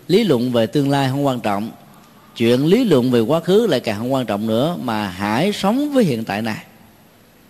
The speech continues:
Cho nên hãy buông quá khứ và buông tương lai đi. Người được gọi là có trí đó, trước nhất là một người không gian trá, không xảo quyệt, trơn trực và rất là thẳng thắn ở trong phát ngôn của mình.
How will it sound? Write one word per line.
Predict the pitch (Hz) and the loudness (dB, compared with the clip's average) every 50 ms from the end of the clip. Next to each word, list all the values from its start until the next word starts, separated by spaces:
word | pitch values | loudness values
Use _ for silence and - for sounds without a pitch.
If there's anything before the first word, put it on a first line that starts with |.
| _ _ _ | _ _ _
Cho | - 123 | -2 -2
nên | 117 117 107 | 0 0 0
hãy | 98 104 120 139 | -2 -2 -2 0
buông | 156 156 151 135 135 | 0 2 2 2 2
quá | 151 147 151 156 | 0 0 0 0
khứ | 165 180 | 0 0
và | 151 127 | 0 0
buông | 104 110 117 117 | -2 -4 -4 -4
tương | - 123 113 | -4 -4 -4
lai | 113 117 120 | -4 -4 -4
đi. | 120 113 98 - - - - _ _ _ _ _ _ _ _ _ _ _ _ _ - - - - - - - - - _ - | -4 -4 -6 -8 -12 -20 -20 _ _ _ _ _ _ _ _ _ _ _ _ _ -20 -20 -20 -20 -20 -20 -20 -20 -18 _ -2
Người | 117 127 127 | 0 2 2
được | 123 127 113 | 2 2 0
gọi | 110 120 127 | 2 2 2
là | 127 120 | 2 2
có | - 165 196 | 0 0 0
trí | 185 - 208 226 269 294 | 2 4 4 4 4 2
đó, | 285 247 - 202 - | 0 -2 -4 -4 -4
trước | - 226 - 247 | -4 -2 0 -2
nhất | 262 247 | 0 2
là | 175 135 | 0 0
một | 120 117 113 113 | 0 0 -2 -2
người | 123 123 120 110 | 0 0 0 0
không | - - 156 156 160 160 | 0 -2 -4 -2 -2 0
gian | 165 156 156 151 | 0 -2 0 0
trá, | 170 175 196 220 247 247 - - - - - | 0 0 2 0 -2 -4 -6 -10 -16 -20 -10
không | - - 151 135 120 | -6 -4 -4 -2 0
xảo | 131 127 175 170 | 0 0 0 0
quyệt, | 127 123 117 120 127 - - - - - - - - - - - | 2 2 2 2 0 -2 -6 -14 -20 -20 -20 -20 -20 -20 -6 0
trơn | 165 165 156 143 | 2 2 2 2
trực | 113 131 123 120 - - - - - - - - - - - - - _ _ - | 2 0 0 -2 -2 -8 -20 -20 -20 -20 -20 -20 -20 -20 -20 -20 -20 _ _ -6
và | 104 110 117 113 110 107 107 101 | -2 0 2 2 2 2 0 0
rất | 185 233 - | -2 -2 0
là | - 113 | -2 -2
thẳng | - - 117 120 123 165 170 | -2 -2 -2 -2 0 -2 0
thắn | 170 180 214 247 247 | 0 0 0 0 0
ở | 165 143 131 | -2 -2 -2
trong | 143 135 127 120 | -2 -2 -2 -2
phát | - 196 196 - | -4 -4 -4 -4
ngôn | 139 120 | -6 -4
của | - 151 | -4 -2
mình. | 147 131 113 | -2 -2 -2